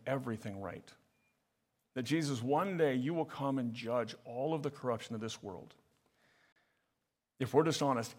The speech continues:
every, every political season,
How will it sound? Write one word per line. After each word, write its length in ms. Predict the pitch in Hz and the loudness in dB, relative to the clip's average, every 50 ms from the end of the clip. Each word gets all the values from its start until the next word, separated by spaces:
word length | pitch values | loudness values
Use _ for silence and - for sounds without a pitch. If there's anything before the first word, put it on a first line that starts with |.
| - - | 0 2
every, 560 | 151 160 156 156 165 180 185 190 190 170 - - - - _ _ - | 4 4 4 2 0 -2 0 0 -2 -4 -6 -8 -18 -20 _ _ 0
every 640 | 185 180 185 180 160 131 131 127 120 113 110 107 - - - - - - | 2 2 4 4 2 0 0 0 0 -2 -4 -6 -10 -16 -20 -20 -16 -8
political 480 | - 143 131 135 156 156 135 147 147 | -2 0 4 6 6 6 4 2 0
season, 640 | 135 - - - 139 135 127 110 107 101 104 104 117 | 0 0 0 2 4 2 2 2 -2 -8 -10 -12 -16